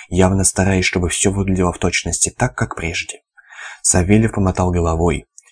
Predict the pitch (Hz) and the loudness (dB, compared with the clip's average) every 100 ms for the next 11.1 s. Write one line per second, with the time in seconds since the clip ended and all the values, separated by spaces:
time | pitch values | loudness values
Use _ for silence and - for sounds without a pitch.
0 | - 90 110 113 143 139 95 98 87 - | -4 -2 2 2 4 4 4 2 0 -6
1 | - - 87 110 120 90 90 - 110 - | -14 -2 4 6 6 4 2 -2 -2 0
2 | 78 - - - - - - _ _ - | -2 -4 -8 -10 -12 -16 -18 _ _ -20
3 | - - - - 98 107 131 - 135 135 | -16 -14 -14 -2 2 4 2 2 2 2
4 | 127 - 104 107 123 - 92 90 107 92 | 0 0 0 0 -2 0 0 2 2 2
5 | 85 78 - - - - - 78 92 120 | 2 -2 -6 -10 -20 -18 -6 2 2 2
6 | - - - 90 90 - 120 120 - 92 | -4 -14 -2 0 0 0 -2 0 0 0
7 | 90 87 82 80 85 117 117 - - - | 2 2 2 4 4 4 0 -4 -14 -6
8 | 98 - 110 110 98 - 90 90 92 95 | -4 0 2 2 0 -2 -2 0 2 0
9 | - 87 90 90 85 85 - 123 - - | 0 0 0 0 -2 -6 -4 -4 -6 -20
10 | - - 95 104 110 90 - 110 120 127 | -18 -6 -2 -2 -2 -4 -2 0 0 0
11 | 120 | -2